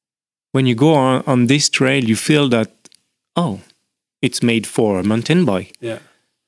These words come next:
Speaker 1: So it's amazing. But there is also a big, pff, something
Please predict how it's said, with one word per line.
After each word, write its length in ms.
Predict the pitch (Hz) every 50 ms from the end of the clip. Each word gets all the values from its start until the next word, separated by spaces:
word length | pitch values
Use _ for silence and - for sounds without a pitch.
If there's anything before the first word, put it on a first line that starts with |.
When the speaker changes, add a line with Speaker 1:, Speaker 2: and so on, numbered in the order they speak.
| _ _
Speaker 1:
So 200 | 120 107 101 98
it's 220 | 95 92 - -
amazing. 580 | 107 104 113 131 135 117 110 104 98 90 87 - _ _ _ _ _ _
But 200 | 117 120 123 120
there 180 | 120 120 117 117
is 120 | 117 107 113
also 380 | 113 107 - - - 120 113 104
a 20 |
big, 300 | 101 104 127 127 113 -
pff, 460 | - 147 135 - - - - - - -
something 760 | - 139 127 117 113 - - 131 127 117 113 110 101 95